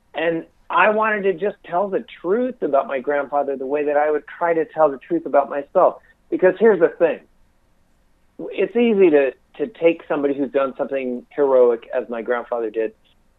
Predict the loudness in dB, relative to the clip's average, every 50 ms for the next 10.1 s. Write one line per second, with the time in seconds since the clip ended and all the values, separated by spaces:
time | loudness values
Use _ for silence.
0 | _ -4 -2 -2 0 0 -2 -2 -4 -8 -10 -2 0 0 0 2 2 2 2 2
1 | 2 0 -2 -2 -2 -2 -6 -6 -4 -2 -2 -2 -2 -2 -4 -6 -8 -8 -8 -8
2 | -8 -8 -8 -8 -8 _ -8 -8 -6 -4 -6 -6 -6 -8 -14 -20 -20 _ _ _
3 | _ _ _ -4 -2 0 0 -2 0 2 4 6 8 8 6 6 4 2 2 2
4 | 4 4 2 0 -2 -2 0 2 4 6 6 6 4 2 0 -2 -2 -6 -10 -6
5 | -2 0 2 2 2 0 -2 -4 -6 -6 -8 -6 -4 -4 -4 -4 -6 -8 -10 -10
6 | -10 -8 -8 -8 -6 -6 -8 -10 -12 -14 -12 -12 -10 -10 -12 -12 -12 -12 -12 -12
7 | -12 -12 -14 -12 -12 -10 -8 -8 -8 -6 -4 -2 -4 -4 -4 _ _ -6 -2 0
8 | 0 0 -2 -4 0 2 4 6 6 6 4 2 0 -2 -4 -6 -8 -8 -8 -6
9 | -4 -2 -2 -4 -4 -8 -14 -4 2 2 2 4 2 0 -2 0 2 2 2 2
10 | 0 -2